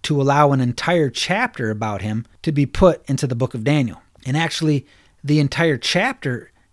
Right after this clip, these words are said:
is written by Nebuchadnezzar. So there's all sorts of crazy things that happened leading up to this point, one of which was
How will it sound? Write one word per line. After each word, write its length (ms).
is 200
written 320
by 120
Nebuchadnezzar. 760
So 140
there's 200
all 160
sorts 300
of 80
crazy 400
things 300
that 120
happened 520
leading 280
up 140
to 100
this 160
point, 380
one 260
of 140
which 300
was 440